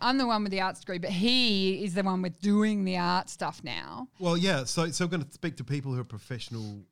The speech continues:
Speaker 2: uh, visual artists. We're gonna talk about the business of art. If, you know, you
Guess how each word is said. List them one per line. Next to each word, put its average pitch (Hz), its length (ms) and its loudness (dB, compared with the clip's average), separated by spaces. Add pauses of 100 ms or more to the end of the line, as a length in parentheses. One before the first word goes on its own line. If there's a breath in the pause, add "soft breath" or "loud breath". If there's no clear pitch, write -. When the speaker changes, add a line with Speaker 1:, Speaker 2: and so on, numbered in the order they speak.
Speaker 2:
uh, 104 220 -10
visual 117 340 -6
artists. 139 560 -14 (400)
We're 123 80 -10
gonna 113 160 -4
talk 123 260 -4
about 110 340 -8
the 104 80 -12
business 127 380 -6
of 117 80 -6
art. 139 340 -6
If, 117 160 -12 (240)
you 107 60 -14
know, 92 100 -10
you 80 100 -18